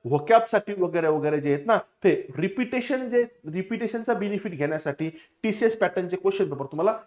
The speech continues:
सॉल्व्ह करायचे. तर तुमचा सिलेबस डिकोडिंग मध्ये पहिलं तुम्हाला एक गोष्ट माहिती असली पाहिजे की सर, आपण सिलेबस डिकोड तर करूयात, आपण सिलेबस सगळं बघणार आहे आपण, पण नेमकं प्रॅक्टिस कुठून करायची,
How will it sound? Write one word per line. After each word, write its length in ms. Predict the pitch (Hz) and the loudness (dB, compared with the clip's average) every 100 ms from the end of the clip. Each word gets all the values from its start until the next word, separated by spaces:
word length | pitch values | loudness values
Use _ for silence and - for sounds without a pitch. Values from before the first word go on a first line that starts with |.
| _ | _
सॉल्व्ह 340 | - 170 143 | 0 2 4
करायचे. 400 | 131 113 107 131 | 0 -2 -2 -4
तर 340 | 131 _ _ 151 | -6 _ _ -4
तुमचा 240 | 180 180 | -2 -6
सिलेबस 540 | - 202 220 220 247 208 151 | -2 4 6 8 4 2 -6
डिकोडिंग 400 | 196 190 175 165 | -6 -2 -2 -2
मध्ये 220 | 151 180 - _ _ | -2 -6 -8 _ _
पहिलं 320 | 240 233 247 | 6 8 6
तुम्हाला 280 | 254 214 202 | 6 2 0
एक 60 | 196 | 0
गोष्ट 240 | 190 202 | 0 0
माहिती 420 | 185 196 214 214 | 0 4 4 4
असली 220 | 214 196 | -2 -2
पाहिजे 300 | 180 160 147 | -6 -4 -2
की 320 | 165 - _ 190 | -6 -8 _ 0
सर, 280 | 254 220 151 - - | 6 6 4 -2 -2
आपण 300 | 190 208 196 - | 0 2 0 -4
सिलेबस 560 | - 127 131 214 254 - - | -12 -2 2 6 4 2 -12
डिकोड 420 | 156 208 208 233 | -8 -8 0 0
तर 100 | 240 | 2
करूयात, 380 | 233 220 247 247 | 0 4 4 4
आपण 220 | 202 147 | 2 0
सिलेबस 420 | 123 185 180 202 | -2 -2 0 0
सगळं 200 | 202 202 | 0 0
बघणार 260 | 196 214 247 | 2 2 4
आहे 60 | 202 | 4
आपण, 220 | - 147 - _ - | 2 -2 -2 _ 0
पण 80 | |
नेमकं 180 | 240 254 | 0 0
प्रॅक्टिस 340 | 247 254 294 - | 2 2 2 0
कुठून 180 | 247 | -2
करायची, 480 | 196 151 131 110 - | 2 2 0 -4 -8